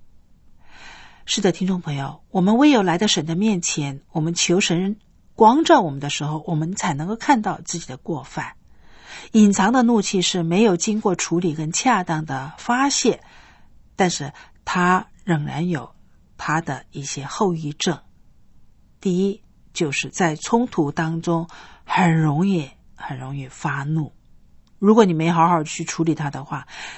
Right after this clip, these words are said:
你跟别人之间稍微意见不同的时候，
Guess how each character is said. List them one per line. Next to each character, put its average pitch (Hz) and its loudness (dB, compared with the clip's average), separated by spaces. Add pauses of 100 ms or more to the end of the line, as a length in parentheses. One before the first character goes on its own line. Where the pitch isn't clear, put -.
(120)
你 175 2 (240)
跟 240 4
别 175 2
人 190 2
之 185 -6
间 208 0
稍 302 6
微 240 6
意 233 2
见 196 0
不 214 -2
同 143 -4
的 147 -6
时 147 -8
候， 147 -8